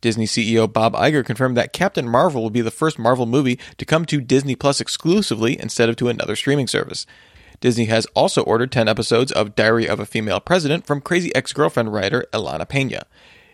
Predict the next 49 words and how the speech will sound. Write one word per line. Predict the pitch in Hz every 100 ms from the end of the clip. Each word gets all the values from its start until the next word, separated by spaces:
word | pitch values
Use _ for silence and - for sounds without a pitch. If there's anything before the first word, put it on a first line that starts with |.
| _ _
It | 127
will | 123
be | 123
produced | 117 131 180
by | 120
C | 110 120
B | 110
S | 110
T | - 110
V | 123
Studios | 180 - 131 156
for | 170
Disney | 113 104 101 101
Plus. | - 135 - - - _ _ - - _
Iger | 117 120 - -
also | 156 -
said | 135 123
that | 113
Disney | 113 113 113
intends | 104 127 175
to | -
take | 117 104
Hulu | - 131 123 -
international | - - - 131 185 127 120 - -
once | - 139
it | 156
becomes | - - 110
the | 107
majority | 104 104 95 -
owner | - 170 139 -
after | - 120 -
its | 107
acquisition | - 95 - 107 110 107
of |
the | 107
majority | 104 117 104 78
of | -
Fox | - 202 156 -
is | - -
complete. | 104 - - - _ _ _ - - -
Iger | 110 101 -
also | 160 185 139
said | 127 135
that | 120
F | 110 123
X | 117 -
will | 127 135
output | 147 160 151
content | 113 95 101